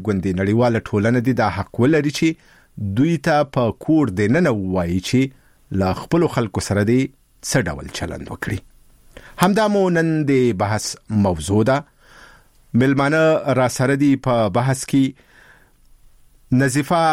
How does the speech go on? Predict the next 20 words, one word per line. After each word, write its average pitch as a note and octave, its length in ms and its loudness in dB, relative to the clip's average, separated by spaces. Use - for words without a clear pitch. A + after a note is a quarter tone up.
حقپال، D3 600 -2
چې D3 300 0
پخوانی A2 400 0
افغان G2+ 420 -2
ډیپلوماټه G2+ 720 0
ده B2+ 160 2
او A#2+ 100 2
د A2+ 100 0
نړیوالو G#2+ 580 2
اړیکو A2+ 500 0
څېړونکې B2+ 560 0
ده. A#3 100 -4
نجیب C#3 240 0
الله D#3 420 2
آزاد C#3 480 0
په C#3 240 2
امریکا A#2 400 0
کې C3+ 360 0
د A#2 240 2
ویسکانسن A2+ 580 -2